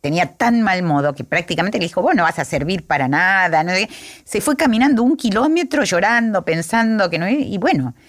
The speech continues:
fue directora del iaf, eh, tuvo, eh, descubrimientos importantísimos a nivel internacional,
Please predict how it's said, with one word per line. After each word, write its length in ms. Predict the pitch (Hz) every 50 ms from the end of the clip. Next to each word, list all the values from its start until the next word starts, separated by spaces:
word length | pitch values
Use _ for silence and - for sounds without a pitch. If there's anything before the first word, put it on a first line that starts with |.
| - - - - _ _
fue 200 | - - 185 190
directora 420 | 196 170 160 151 151 180 175 180
del 160 | 170 151 139
iaf, 540 | 139 147 160 180 180 185 180 170 - - -
eh, 800 | 180 165 165 165 165 160 156 147 147 143 - - 151 131 117 - - 85 - 95 135 - _
tuvo, 460 | - 180 180 196 185 160 147 135 131
eh, 400 | 131 127 131 127 120 120 120 120
descubrimientos 640 | 131 139 131 - - 147 143 151 180 190 180 175 170
importantísimos 1160 | 170 139 - - 123 131 127 - _ - 143 143 143 135 139 185 190 180 - 185 175 156 147 -
a 60 | 127
nivel 340 | 135 139 151 156 156 147 139
internacional, 1040 | 147 143 123 123 120 123 123 131 - - 131 139 160 202 214 214 202 185 175 175